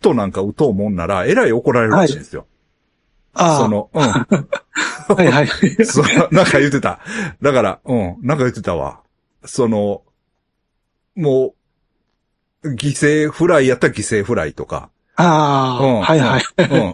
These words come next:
Speaker 1: だからもうそれ、それで、その自分が生きたりしたら、
Speaker 2: はい。
Speaker 1: えらい目に遭わされんねんて。
Speaker 2: はい。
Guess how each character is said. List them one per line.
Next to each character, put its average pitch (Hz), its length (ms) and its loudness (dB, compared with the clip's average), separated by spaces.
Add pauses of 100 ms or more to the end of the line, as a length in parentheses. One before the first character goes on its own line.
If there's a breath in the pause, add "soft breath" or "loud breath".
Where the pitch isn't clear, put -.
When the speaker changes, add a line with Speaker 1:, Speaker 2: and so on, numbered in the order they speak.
(100)
Speaker 1:
だ 151 80 2
か 143 60 4
ら 135 60 0
も 135 60 2
う 135 40 -2
そ 196 180 2
れ、 180 160 0
そ 175 140 2
れ 165 120 0
で、 151 380 0 (320)
そ - 140 -6
の 120 40 0
自 139 200 -2
分 156 200 2
が 214 120 2
生 147 160 -2
き - 140 -8
た 165 160 2
り 123 100 0
し - 120 -6
た 147 140 2
ら、 180 100 2
Speaker 2:
は 113 200 -2 (640)
い。 143 40 2
Speaker 1:
え - 0 -
ら 160 160 6
い 120 60 2
目 107 100 0
に 101 80 0
遭 101 40 0
わ 95 100 -2
さ 110 120 -4
れ 101 120 -4
ん 87 40 -6
ね 80 60 -8
ん 76 60 -14
て。 82 200 -8 (420)
Speaker 2:
は - 240 0
い。 - 40 -2